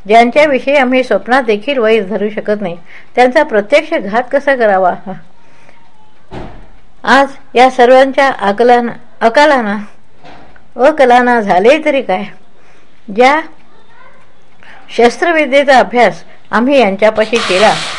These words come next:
तिचा उपयोग यांना मारण्याकडे करून त्याविषयी प्रतिष्ठा मिळवायची. असे जर होईल तर जळो हे जिणे. मी अर्जुन, द्रोणाचार्यांचा शिष्य,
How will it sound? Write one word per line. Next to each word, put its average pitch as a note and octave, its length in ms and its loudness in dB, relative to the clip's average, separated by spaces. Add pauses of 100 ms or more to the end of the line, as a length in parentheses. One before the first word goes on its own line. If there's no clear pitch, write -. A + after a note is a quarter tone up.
(180)
तिचा E4+ 260 2
उपयोग C4+ 360 2
यांना A#3 240 2
मारण्याकडे A#3 600 2
करून G#3+ 320 -2 (340)
त्याविषयी B3+ 460 2
प्रतिष्ठा A#3+ 560 -4
मिळवायची. G#3 580 -4 (460)
असे C4 260 0
जर A#3+ 160 2
होईल G3+ 380 -4 (320)
तर A3 80 4
जळो G3+ 320 2
हे A#3+ 180 2
जिणे. D#3+ 400 -8 (600)
मी A3 140 0
अर्जुन, G#3 400 0 (440)
द्रोणाचार्यांचा A3+ 800 2
शिष्य, A#3 400 -6